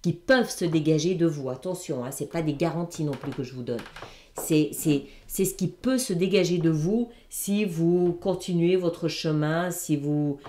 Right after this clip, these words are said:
vous, vous prenez bien conscience de ce qui se passe et que vous ne reculez pas, euh, voilà.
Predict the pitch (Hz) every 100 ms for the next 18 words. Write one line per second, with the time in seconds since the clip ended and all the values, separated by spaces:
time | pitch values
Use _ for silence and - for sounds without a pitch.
0 | - - 156 151 147 143 - 175 156 151
1 | 160 156 156 - 175 156 143 - 143 -
2 | 160 170 175 - - - 143 151 147 151
3 | 151 156 139 139 151 151 160 151 131 131
4 | 127 127 120 127 123 98